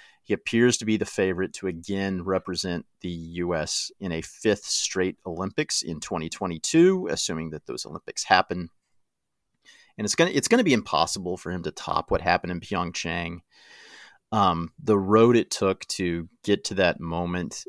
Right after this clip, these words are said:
against Sweden just makes that impossible. But he can continue to add to his story, and he can continue to grow his legend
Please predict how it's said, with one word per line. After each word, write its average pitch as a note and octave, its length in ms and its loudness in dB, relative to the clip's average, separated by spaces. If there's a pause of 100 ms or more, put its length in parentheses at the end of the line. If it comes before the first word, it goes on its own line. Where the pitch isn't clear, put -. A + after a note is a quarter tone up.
(260)
against F#2 440 -2
Sweden F2+ 440 -2
just - 220 -4
makes E2+ 240 -2
that D#2+ 160 2
impossible. F2 800 -2 (580)
But F2 340 2 (220)
he A2+ 200 0
can G2 180 -6
continue A2+ 480 0
to - 120 0
add F2 240 0
to F#2 60 -4
his F2 220 -4
story, F2+ 680 -2
and E2+ 440 -6
he G2 120 -6
can F2 200 -6
continue G2+ 480 -2
to F2+ 80 -2
grow F2+ 340 -2
his F2+ 320 -2
legend E2 600 -6